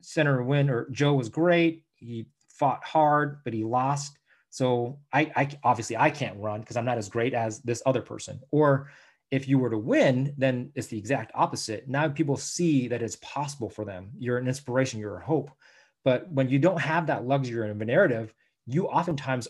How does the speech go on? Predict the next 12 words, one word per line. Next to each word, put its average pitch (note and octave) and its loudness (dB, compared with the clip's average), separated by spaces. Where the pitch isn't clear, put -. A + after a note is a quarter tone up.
are C3+ 4
the C3+ 0
only C#3+ 4
example A#2 -4
of C#3+ 2
something. - -10
And C#3 4
that's F#3 4
why C#3 0
when B2 -4
you C3 2
come C3+ -2